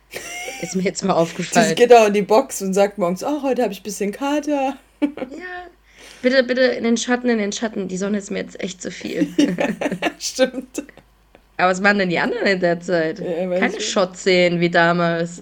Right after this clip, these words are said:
Speaker 1: Ja.
Speaker 2: mit Den-, nee, mit Denise doch.
Speaker 1: Nur bei dem Leon, glaub ich, war doch der eine Drink dann auch zu stark. Den musste er sich nochmal auffüllen lassen. Also der Paul, der jagt da schon einen
Speaker 2: Ja.
Speaker 1: rein.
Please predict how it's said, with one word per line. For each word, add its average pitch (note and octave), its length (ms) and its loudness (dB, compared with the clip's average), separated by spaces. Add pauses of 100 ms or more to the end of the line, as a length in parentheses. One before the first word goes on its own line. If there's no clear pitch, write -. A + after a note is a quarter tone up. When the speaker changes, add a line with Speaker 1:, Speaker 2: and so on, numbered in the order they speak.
Speaker 1:
Ja. F3+ 180 -4
Speaker 2:
mit F3+ 100 -4
Den-, E3+ 200 -4
nee, E3 320 -8
mit F#3+ 240 -8
Denise E3+ 380 -4
doch. E3+ 240 -6 (840)
Speaker 1:
Nur F#3 120 -6
bei F3+ 140 6
dem F#3 180 0
Leon, G#3 300 -2
glaub G3+ 240 0
ich, G3 140 -8
war F#3 100 0
doch F#3 120 -4
der F3+ 160 -6 (220)
eine F3+ 200 -4
Drink G3+ 260 -6
dann F#3+ 140 -2
auch C3+ 180 -6
zu - 160 -10
stark. B2+ 480 -8
Den D#3 180 -14
musste E3+ 220 -14
er E3 40 -12
sich E3 140 -16
nochmal E3 240 -10
auffüllen A2+ 480 -14
lassen. - 260 -18
Also D3 160 -10
der D3 60 -8
Paul, E3+ 300 -6
der F3+ 340 -6 (1000)
jagt F3+ 280 -2
da G3 100 2
schon G#3 220 -4
einen F#3 120 2
Speaker 2:
Ja. F3+ 140 4
Speaker 1:
rein. F3 320 -6